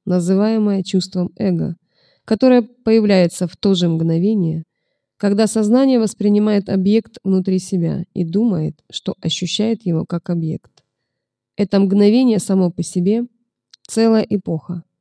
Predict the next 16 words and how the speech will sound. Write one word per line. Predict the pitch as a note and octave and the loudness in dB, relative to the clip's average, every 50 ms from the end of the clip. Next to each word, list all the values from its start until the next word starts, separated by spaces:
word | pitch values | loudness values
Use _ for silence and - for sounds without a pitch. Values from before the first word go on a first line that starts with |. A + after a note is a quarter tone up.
| _ _ _ _ _ _ _ _ | _ _ _ _ _ _ _ _
все | - - - A#3 A3 | -14 -4 0 0 0
части | - - G#3 F3 D#3+ - - - F3 E3+ | 2 2 0 0 0 -2 -4 -4 -4 -4
эпох | E3 - G#3+ A3+ A3+ - - _ _ _ _ _ _ _ _ _ - | -4 -2 -4 -4 -4 -4 -8 _ _ _ _ _ _ _ _ _ -2
и | A3 A#3 | 2 4
многочисленные | B3+ B3 A#3 G#3+ G3 F#3 - F#3+ F#3+ - - - F#3+ F#3 F#3 F#3 F3+ F3 | 6 6 6 4 2 0 0 -2 -4 -4 -2 -2 -2 0 0 0 -2 -2
эпохи. | F3 - - - D#3 _ - F#3 F3 E3+ _ _ _ _ _ _ _ _ _ _ _ _ _ | -4 -8 -10 -10 -10 _ -14 -16 -16 -16 _ _ _ _ _ _ _ _ _ _ _ _ _
В | _ | _
каждом | - G#3+ G#3 G3+ F#3 F3+ G3 F#3 F#3+ - | -2 0 2 2 2 2 0 0 0 -2
атоме | G3 G3+ G3 - F#3 E3+ E3 E3+ F3 E3 _ _ _ | -4 -4 -2 0 0 0 0 -2 -4 -8 _ _ _
существование | - - G3 F#3 - G3 F#3 - - G3 F#3+ F#3+ G#3 G#3+ G#3+ G3+ F#3 E3+ D#3+ E3 | -8 -6 -4 -2 -2 -2 -4 -4 -2 -2 0 0 0 0 2 2 2 0 0 -2
все | - - G#3+ G#3 | -2 0 2 2
время | G#3 G#3+ A#3+ A#3+ A#3+ A#3 | 4 4 4 4 4 2
проигрывается | G#3+ - G3+ G3 G3+ G3+ F#3+ G3 F#3+ F#3+ F#3 F3+ F3+ - F#3 F3+ | 2 0 0 2 2 2 0 0 0 0 0 -2 -4 -6 -10 -10
снова | - - G#3 G#3+ A3+ A#3 A3 G#3+ | -6 -2 0 0 2 2 2 0
и | G#3 | 0
снова. | G3 - - F#3 E3+ E3 D#3+ D#3+ E3 | -2 -4 -4 -2 -2 -2 -2 -4 -6